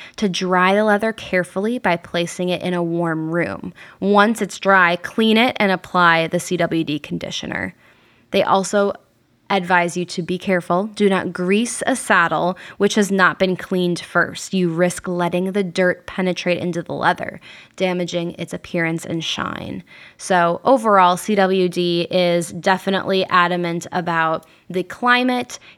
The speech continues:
keeping your saddle clean without using a lot of soap. I'm sorry, with a, without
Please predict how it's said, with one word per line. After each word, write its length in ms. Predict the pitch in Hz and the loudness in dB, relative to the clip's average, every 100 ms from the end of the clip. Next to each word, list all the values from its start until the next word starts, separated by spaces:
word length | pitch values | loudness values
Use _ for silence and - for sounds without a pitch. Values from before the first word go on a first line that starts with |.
| _ | _
keeping 480 | - 247 240 269 269 | -6 -4 0 0 0
your 140 | 247 | 0
saddle 380 | 220 220 202 208 | 2 2 4 0
clean 480 | - 196 185 190 190 | 0 -2 0 0 0
without 360 | 180 170 170 | -2 0 0
using 300 | 202 190 202 - | 0 0 0 0
a 80 | 180 | -2
lot 340 | 175 165 170 | 2 0 0
of 80 | 214 | -2
soap. 480 | - 180 165 208 - _ _ - | -2 0 0 -4 -14 _ _ -4
I'm 140 | 233 | -2
sorry, 200 | 196 180 | 0 0
with 160 | 180 196 | 0 0
a, 120 | - 185 185 | 0 0 -2
without 380 | 196 185 180 | 0 2 0